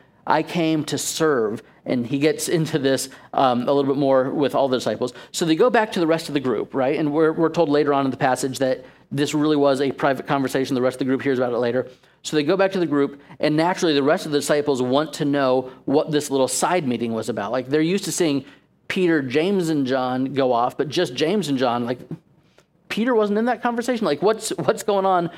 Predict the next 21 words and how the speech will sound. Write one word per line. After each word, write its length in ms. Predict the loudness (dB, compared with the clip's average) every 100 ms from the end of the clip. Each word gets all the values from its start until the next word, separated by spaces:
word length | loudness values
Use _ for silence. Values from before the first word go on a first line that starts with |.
| -12
What's 260 | 0 2 2
with 140 | 0
this 260 | 0 0 -2
secret 500 | -8 -4 -2 -2 -2
meeting? 400 | -2 0 0 0 -6 -14 -20 -20 _ 0
Um, 300 | 0 0 0
and 180 | -2 -2
so 220 | 0 0
they 140 | 0
tell 260 | 0 0 2
him, 80 | 2
like, 180 | 2
what 140 | 0 0
the 60 |
conversation 580 | 0 0 0 0 0 0
was. 180 | 0 0 -4 -8
And 160 | -4 -2
as 320 | 0 2 2
you 120 | 0
can 260 | -2 -2 0
imagine, 640 | 0 0 0 0 -2 -2